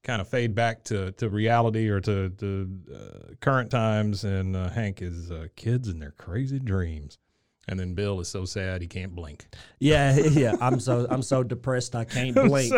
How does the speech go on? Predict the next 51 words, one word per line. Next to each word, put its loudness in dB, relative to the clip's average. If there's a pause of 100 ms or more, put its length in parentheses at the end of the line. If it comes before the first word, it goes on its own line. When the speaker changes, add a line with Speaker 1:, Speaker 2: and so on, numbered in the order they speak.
Speaker 1:
so 4
Speaker 2:
Yeah, 4
that's 2
funny. 6
He 2
does 2
it -2
so 4
deadpan, 4
and 6
he's 6
Speaker 1:
Yeah. 4
Speaker 2:
just 2
staring 4
into 2
the -2
distance. -2
Yeah. 4
Speaker 1:
And 8
then 8
we 6
get 6
our, 6
uh, 4
we 2
get 2
our 6
opening, 2 (240)
uh, 0
with -2
the -4
refreshment 0
song, 0
uh, 0
and -2
I -2
want 0
it -2
to -12
be 0
known, 2
no 0
bell, 4
no 0
yell 2
this 0
Speaker 2:
No 4
Speaker 1:
time. 4
Speaker 2:
bell, 4
no 2
yell. 0